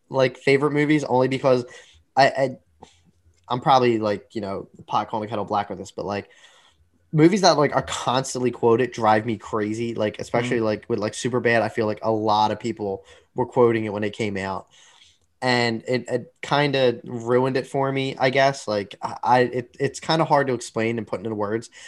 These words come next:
Speaker 1: I feel like it was just over, like, it was just out there all the time, and I got, kinda got tired of it. It's a very funny movie. Um, I just think, like,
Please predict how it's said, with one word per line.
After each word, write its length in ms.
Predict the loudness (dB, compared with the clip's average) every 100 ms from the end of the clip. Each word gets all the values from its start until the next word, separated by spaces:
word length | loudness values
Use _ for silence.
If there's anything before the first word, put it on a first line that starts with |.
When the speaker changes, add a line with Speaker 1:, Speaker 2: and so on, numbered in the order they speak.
| -10
Speaker 1:
I 80 | -4
feel 160 | 4 6
like 160 | 6 4
it 80 |
was 160 | -2 -4
just 180 | -6 -10 -2
over, 540 | 0 2 0 -2 -4 _ _ _ _ _ _ _ _ -20 -8
like, 260 | -2 -2 0
it 80 |
was 160 | -2 -2
just 160 | -6 -2
out 200 | 2 4
there 120 | 4 2
all 120 | 0
the 80 | -2
time, 320 | -2 -2 -2
and 80 | -2
I 80 |
got, 180 | -2 -4
kinda 200 | -2 -2
got 120 | -2
tired 320 | -2 0 2 2
of 120 | 4
it. 160 | 2 0 -20 -20 _ _ 2
It's 200 | 4 6
a 60 | 4
very 580 | 4 2 6 8 8
funny 300 | 6 2 4
movie. 480 | 4 2 4 2 -2 _ 0
Um, 320 | 4 4 4
I 140 | 4 2
just 200 | 2 -2
think, 220 | -2 0
like, 220 | -2 -2